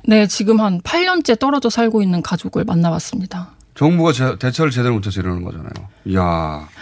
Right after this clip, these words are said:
Speaker 1: 특히나 굉장히 흥미로웠던 점은 이분들이 그 피난 정책에 관해서 굉장히 비판을 하고 계셨어요.
Speaker 2: 당연하겠죠.
Speaker 1: 예, 왜냐하면 특히나 이분들은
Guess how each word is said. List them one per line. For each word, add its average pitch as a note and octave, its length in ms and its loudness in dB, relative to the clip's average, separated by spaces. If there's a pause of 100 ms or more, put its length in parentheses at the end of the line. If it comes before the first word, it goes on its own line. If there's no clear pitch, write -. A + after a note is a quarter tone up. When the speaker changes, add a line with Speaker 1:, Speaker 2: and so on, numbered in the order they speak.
(120)
Speaker 1:
특히나 D#4 400 6
굉장히 B3 540 4
흥미로웠던 D#4 760 2
점은 G3 540 4
이분들이 A3+ 500 4
그 G3 280 -4
피난 F#4 300 0
정책에 G#3 460 2
관해서 F#3 380 0
굉장히 G3+ 480 4
비판을 A3 400 2
하고 F3 160 -2
계셨어요. F#3 680 2
Speaker 2:
당연하겠죠. B2 600 2
Speaker 1:
예, G#2 160 4
왜냐하면 B3+ 480 4
특히나 D#4+ 300 0
이분들은 A3 720 4